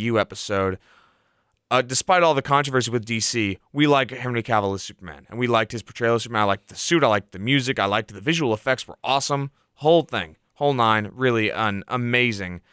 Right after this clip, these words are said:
uh, portrayal of the character, and probably my favorite one that's ever been done on the big screen, in my opinion. And that includes Christopher Reeve, no disrespect meant whatsoever. And then finally,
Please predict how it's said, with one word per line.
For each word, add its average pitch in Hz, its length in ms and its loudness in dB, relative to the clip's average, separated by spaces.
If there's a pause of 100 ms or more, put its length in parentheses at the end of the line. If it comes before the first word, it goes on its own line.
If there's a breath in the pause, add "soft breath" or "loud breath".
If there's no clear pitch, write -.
(320 soft breath)
uh, 95 260 2
portrayal 113 600 0
of 98 160 0
the 98 80 -8
character, 147 460 0
and 135 100 -2
probably 151 220 0
my 131 80 2
favorite 120 340 -2
one 110 300 -2 (160 soft breath)
that's 113 180 -6
ever 120 160 0
been 104 220 -4
done 107 340 0 (180)
on 107 340 0
the 98 60 -8
big 95 200 -6
screen, 90 400 -8
in 107 160 -6
my 92 140 0
opinion. 85 280 -10
And 107 120 -8
that 135 120 0
includes 127 340 -4
Christopher - 380 -10
Reeve, 92 240 -4
no 104 140 -6
disrespect 95 580 -10
meant 92 240 -14
whatsoever. 92 640 -8 (800 soft breath)
And 143 220 2
then 143 140 4
finally, 151 600 2